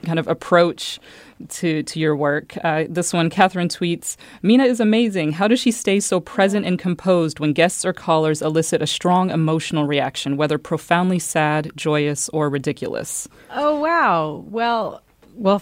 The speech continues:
Speaker 2: wow, thank you for saying that. Um,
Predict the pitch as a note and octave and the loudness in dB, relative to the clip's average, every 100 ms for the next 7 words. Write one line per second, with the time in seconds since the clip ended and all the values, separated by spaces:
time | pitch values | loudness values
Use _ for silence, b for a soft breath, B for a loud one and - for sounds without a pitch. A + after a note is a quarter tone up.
0 | - G3+ A#3+ A3 B3+ B3+ C#4 F#3+ F#3 E3 | -4 -6 -4 -2 -2 -2 -4 -4 -6 -4
1 | F#3 A3+ C4+ D#3+ C3+ C#3 - _ G3+ F#3+ | -2 0 -2 -2 -2 -2 -6 _ 0 2
2 | F3 E3 E3 E3 | 2 0 -6 -10